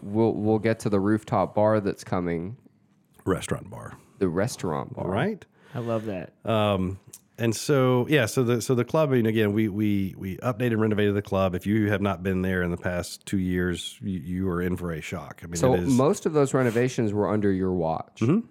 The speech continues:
Speaker 2: Correct. Yep. It was a team effort, though. I don't, I didn't do all that
Speaker 1: Are
Speaker 2: by
Speaker 1: you
Speaker 2: myself.
Speaker 1: also an interior designer?
Speaker 2: No, no. That was a, uh, a local, local firm that we used, um, and they did just a great job. I mean, again, we gave them a very tall order.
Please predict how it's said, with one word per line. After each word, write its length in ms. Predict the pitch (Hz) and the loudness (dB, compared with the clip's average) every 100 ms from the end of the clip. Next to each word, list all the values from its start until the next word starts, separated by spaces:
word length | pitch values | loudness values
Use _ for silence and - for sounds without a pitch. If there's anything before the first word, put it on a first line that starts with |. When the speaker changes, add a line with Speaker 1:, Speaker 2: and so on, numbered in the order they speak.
| _ _ | _ _
Speaker 2:
Correct. 340 | - 90 - - _ - | -4 -4 -4 -20 _ -4
Yep. 240 | 101 - - | -4 -4 -4
It 60 | 160 | 0
was 120 | 220 | 2
a 60 | 175 | 2
team 220 | 143 104 | 4 4
effort, 240 | 78 78 | 2 -4
though. 120 | 67 69 | -8 -4
I 80 | 87 | -4
don't, 160 | 85 | -2
I 60 | 85 | -2
didn't 180 | 87 80 | -4 -4
do 120 | 80 | -4
all 80 | 71 | -6
that 80 | 71 | -2
Speaker 1:
Are 100 | 107 | 0
Speaker 2:
by 0 | |
Speaker 1:
you 160 | 120 | 2
Speaker 2:
myself. 120 | 135 120 | 4 4
Speaker 1:
also 240 | 123 143 | 2 2
an 100 | 135 | 2
interior 440 | 131 143 135 135 135 | 0 0 0 0 -2
designer? 440 | 135 143 151 165 | -6 -6 -6 -6
Speaker 2:
No, 640 | 143 135 127 50 50 50 - - - | -8 -10 -12 -14 -16 -14 -14 -12 -8
no. 320 | 82 78 71 80 | -6 -4 -6 -2
That 160 | 107 | 2
was 180 | 117 110 | 2 4
a, 180 | 110 101 | 4 4
uh, 260 | 98 90 | 2 2
a 20 | 95 | 2
local, 380 | 120 127 123 107 | 2 2 2 2
local 260 | 123 120 | 0 -2
firm 240 | - 117 110 | 0 2 2
that 80 | 98 | 2
we 100 | 101 | 2
used, 500 | 101 98 95 95 - | 2 2 -2 -6 -8
um, 440 | 87 82 80 80 - - - - | -4 -2 -2 -4 -12 -20 -20 -6
and 160 | 107 98 | 0 2
they 100 | 95 | 2
did 200 | 90 82 | 0 -2
just 240 | 87 85 | -4 -6
a 80 | 85 | -6
great 300 | 80 87 82 | -6 -6 -6
job. 260 | - 76 78 | -6 -8 -4
I 40 | |
mean, 120 | 90 | -2
again, 180 | 90 95 | 0 0
we 80 | 98 | 0
gave 140 | 107 101 | 0 0
them 40 | |
a 60 | 95 | 2
very 180 | 101 107 | 0 0
tall 220 | 110 110 | 0 0
order. 260 | 80 101 | -2 -4